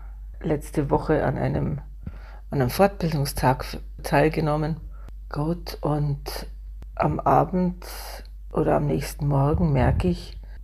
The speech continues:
ich wach auf und ein Zahn wackelt oder, also irgendwie, ich hab das Gefühl gehabt, ich hab mich im Schlaf verbissen oder so. Sie kennen das vielleicht, ne? Dass man irgendwie so leicht verkrampft im Kiefer aufwacht,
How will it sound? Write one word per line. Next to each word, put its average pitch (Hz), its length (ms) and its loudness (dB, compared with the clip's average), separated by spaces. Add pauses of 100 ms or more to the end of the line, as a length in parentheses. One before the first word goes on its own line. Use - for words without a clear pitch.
(220)
ich 139 200 -2
wach - 200 2
auf 190 480 4
und 151 480 -4 (420)
ein 143 220 -2
Zahn 156 440 2
wackelt 196 520 4
oder, 151 360 8
also - 200 0
irgendwie, 151 720 2 (340)
ich - 200 0
hab 131 100 8 (320)
das - 220 -2
Gefühl 147 320 -2
gehabt, 165 400 2
ich - 180 -2 (140)
hab - 300 2
mich - 140 -4
im 139 100 -2
Schlaf 135 400 0
verbissen 220 680 2
oder 170 240 6
so. 226 400 8 (460)
Sie - 140 -10
kennen 185 320 2
das 180 200 0
vielleicht, 185 720 4
ne? 170 760 -2
Dass - 160 -10
man 156 140 -2
irgendwie 156 320 2
so 156 140 0
leicht 147 280 4
verkrampft 160 560 2
im 165 120 -2
Kiefer 185 400 6
aufwacht, 180 480 4